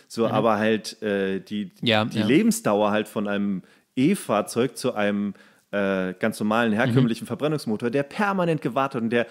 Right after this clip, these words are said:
Speaker 1: halt von allen Seiten, da muss ja immer Scheiße reingesteckt werden, die halt auch echt, äh, immer belastend für die Umwelt ist und dann halt auch die Abgase in der Stadt
Speaker 2: Ja.
Speaker 1: und, äh, Geräusche und hast nicht gesehen.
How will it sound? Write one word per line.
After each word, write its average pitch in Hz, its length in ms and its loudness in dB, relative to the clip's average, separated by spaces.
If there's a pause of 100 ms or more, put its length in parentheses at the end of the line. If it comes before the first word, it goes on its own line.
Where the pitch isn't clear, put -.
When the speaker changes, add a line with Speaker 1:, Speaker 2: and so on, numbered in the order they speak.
(220)
Speaker 1:
halt 131 200 -4
von 156 200 -6
allen 165 260 0
Seiten, 143 400 0
da 127 60 2
muss 131 180 -2
ja 139 60 0
immer 151 280 0
Scheiße 143 460 -2
reingesteckt 104 540 -4
werden, 113 220 0 (320)
die 127 100 -4
halt 127 160 0
auch - 280 -4
echt, - 380 -6
äh, 123 200 2
immer 131 300 0
belastend 120 460 -4
für - 80 -4
die 120 100 -2
Umwelt 123 320 -2
ist 127 160 -10 (220)
und 110 120 -6
dann 110 120 0
halt 123 140 -2
auch 123 80 -6
die 131 160 -8
Abgase 110 560 0
in 123 160 -2
der 110 100 0
Stadt 110 220 0
Speaker 2:
Ja. 104 80 2
Speaker 1:
und, 104 260 -4
äh, 113 360 0
Geräusche 113 520 2
und 107 80 -2
hast 117 200 -4
nicht 120 120 -6
gesehen. 101 320 -4